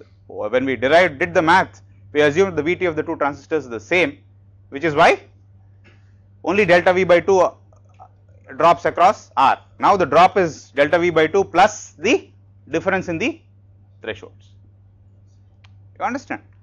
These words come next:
So, that will also cause error. So, all these are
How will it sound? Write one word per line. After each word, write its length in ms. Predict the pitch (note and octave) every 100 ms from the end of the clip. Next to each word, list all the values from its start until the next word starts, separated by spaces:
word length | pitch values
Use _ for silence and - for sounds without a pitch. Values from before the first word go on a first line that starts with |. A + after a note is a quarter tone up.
| _ _
So, 340 | - F#3+ F#3 E3+
that 140 | D#3+
will 100 | F#3
also 200 | G3 F3+
cause 440 | F#3+ D3 G#3+ C#4 - _ _ _ _ -
error. 160 | G#2+ - _
So, 140 | _ C3+
all 160 | D#3+
these 180 | G3+ G3+
are 240 | G3+ E3